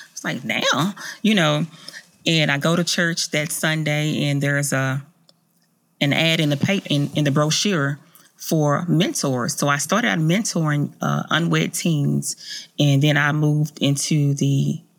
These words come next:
domestic violence shelters and emergency crisis centers, uh, mentoring,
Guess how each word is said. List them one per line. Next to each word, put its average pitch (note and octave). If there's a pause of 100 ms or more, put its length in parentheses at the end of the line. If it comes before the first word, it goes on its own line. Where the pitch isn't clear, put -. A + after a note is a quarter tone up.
(260)
domestic D3+
violence C#3+
shelters C#3+ (400)
and C3+
emergency C#3
crisis C#3
centers, C3 (400)
uh, C#3
mentoring, C#3